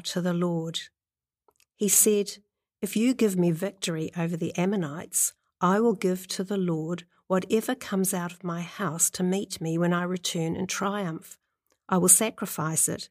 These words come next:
as a burnt offering." So Jephthah led his army against the Ammonites, and the Lord gave him victory. He crushed the Ammonites,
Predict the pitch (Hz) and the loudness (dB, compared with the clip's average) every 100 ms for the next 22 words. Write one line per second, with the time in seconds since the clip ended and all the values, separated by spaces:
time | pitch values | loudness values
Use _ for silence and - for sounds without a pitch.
0 | - 175 175 175 180 185 - 180 180 - | -8 -4 -2 0 0 0 -2 -6 -6 -8
1 | 165 170 170 _ _ _ _ _ _ _ | -8 -10 -14 _ _ _ _ _ _ _
2 | _ _ _ _ - - 214 233 247 - | _ _ _ _ 0 2 4 2 2 0
3 | 226 214 196 220 - 220 - 165 170 180 | 0 2 2 2 0 -4 0 0 2 2
4 | 175 175 185 - 196 185 175 170 170 185 | 0 0 0 0 0 0 0 0 -2 -6
5 | - - - 185 180 185 196 165 180 - | -4 -2 2 2 4 2 2 -2 -4 -6
6 | 175 170 185 175 - - 185 165 165 - | -6 -4 -4 -4 -6 -10 -8 -6 -8 -12
7 | _ _ _ _ _ _ _ - 214 - | _ _ _ _ _ _ _ -2 0 -2
8 | - 226 - - 185 175 165 160 151 160 | -2 0 0 0 0 0 -2 -4 -8 -10
9 | - - | -6 -6